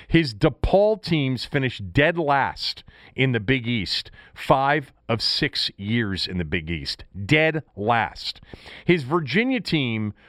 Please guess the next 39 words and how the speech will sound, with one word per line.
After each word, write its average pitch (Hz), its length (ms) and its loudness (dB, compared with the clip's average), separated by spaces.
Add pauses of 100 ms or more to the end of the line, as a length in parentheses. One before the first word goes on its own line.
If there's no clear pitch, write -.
(120)
went 156 240 0
to 175 100 0
the 143 100 -2
tournament 143 520 0
one 170 320 2
time 185 340 0
in 110 80 -4
four 143 260 0
years, 143 480 -2 (320)
and 156 140 2
he 147 80 0
barely 208 480 2
finished 202 420 0
above 151 240 2
five 170 360 2
hundred 151 440 0
overall 127 840 2 (320)
and 170 180 2
was 160 180 0
ten 269 320 2
games 160 360 0
below 123 580 2
five 123 320 2
hundred 101 420 -2 (300)
in 117 140 2
A 104 120 0
C 98 220 -4
C 92 240 -2
games. - 460 -14 (640)
So - 320 0
I 185 140 8
don't 247 140 2
know 220 80 4
what 196 180 -2
Coach 170 340 2
Negative 151 400 0
you're 123 140 -4
talking 143 460 0
about. 143 320 2